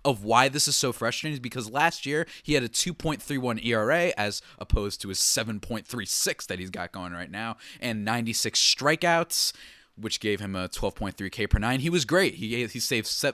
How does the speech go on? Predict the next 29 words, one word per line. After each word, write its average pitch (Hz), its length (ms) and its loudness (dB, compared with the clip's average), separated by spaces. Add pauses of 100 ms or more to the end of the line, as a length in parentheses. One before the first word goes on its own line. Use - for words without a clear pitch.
uh, 107 180 -2
twenty 175 300 -4
games 139 280 -2
for - 140 -8
the, 110 180 -2 (360)
the, 101 280 0
the 107 80 -2
Rays 120 240 2
last 120 220 0
year. 123 60 0
I 113 40 0
know 120 140 0
that 107 140 0
they 110 80 0
have 104 160 0
a - 20 0
weird 101 220 -2
bullpen 107 220 2
and 101 120 0
whatnot. 98 380 -8
Bottom 123 200 2
line, 110 140 -2
he 107 60 -4
was 110 80 -6
probably 123 280 2
one 110 100 -2
of 107 40 -2
their 104 80 -4
more 101 260 -4